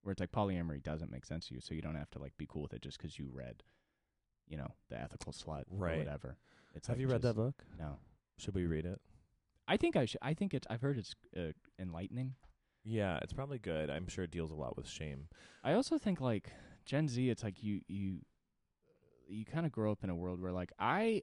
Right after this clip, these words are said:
Speaker 1: I was st-, I'm still old enough that, like, I still have a conception of, like,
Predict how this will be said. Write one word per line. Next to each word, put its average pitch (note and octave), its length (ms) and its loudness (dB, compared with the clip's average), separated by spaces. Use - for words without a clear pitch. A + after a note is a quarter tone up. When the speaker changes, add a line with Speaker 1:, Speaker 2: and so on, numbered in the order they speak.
Speaker 1:
I C3 200 6
was G3 200 6
st-, - 360 -6
I'm D3 220 4
still F3 400 4
old A#2+ 440 4
enough F2+ 600 0
that, F2 140 0
like, D#2 320 -4
I F2 120 0
still F2 460 0
have F2 260 0
a E2+ 120 2
conception F2+ 960 -4
of, E2 180 -4
like, D#2+ 220 -2